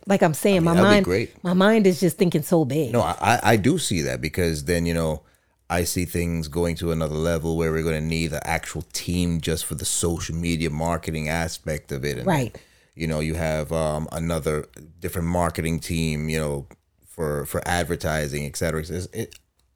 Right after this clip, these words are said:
Speaker 2: I see all types of
Speaker 1: Facts.
Speaker 2: I see all types of things going on.
Speaker 1: So
Speaker 2: The
Speaker 1: you
Speaker 2: cam-,
Speaker 1: actually
Speaker 2: the camera crew, you know.
Speaker 1: Yeah, all of that. But you bring me to another question regarding teamwork. So which of those people, how do you differentiate who you, who's a part of the team and who has stake in the business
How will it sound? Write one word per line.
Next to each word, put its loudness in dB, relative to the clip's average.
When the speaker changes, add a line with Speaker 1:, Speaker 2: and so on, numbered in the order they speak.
Speaker 2:
I -2
see 0
all 0
types -4
of -8
Speaker 1:
Facts. 0
Speaker 2:
I -16
see -8
all -2
types -4
of -10
things -16
going -20
on. -20
Speaker 1:
So 6
Speaker 2:
The -10
Speaker 1:
you -4
Speaker 2:
cam-, 10
Speaker 1:
actually 8
Speaker 2:
the -
camera 8
crew, -2
you 0
know. 4
Speaker 1:
Yeah, 10
all 8
of 8
that. 6
But 6
you 10
bring 10
me 6
to 2
another 6
question 2
regarding 6
teamwork. 2
So 8
which 6
of 6
those 10
people, 4
how 4
do 4
you 4
differentiate 4
who 4
you, 6
who's 6
a 10
part 4
of 0
the -2
team 6
and 4
who 6
has 6
stake 6
in 6
the 4
business 4